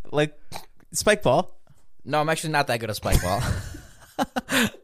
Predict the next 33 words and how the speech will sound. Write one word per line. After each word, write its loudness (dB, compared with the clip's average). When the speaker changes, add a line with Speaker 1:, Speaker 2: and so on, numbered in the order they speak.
Speaker 2:
Yeah, 0
so 0
temperatures 2
plummeted 0
to -2
negative 2
two -2
degrees 2
Celsius. -2
Bro, 4
overnight, 2
that 0
resulted 2
in 2
<laughs> -
snowfall. -4
To 2
top 2
all 4
that 4
off, 2
even 2
though 6
the 0
desert 0
is -4
completely -2
dry 0
today, -4
in 0
fifteen -2
thousand 0
years, -4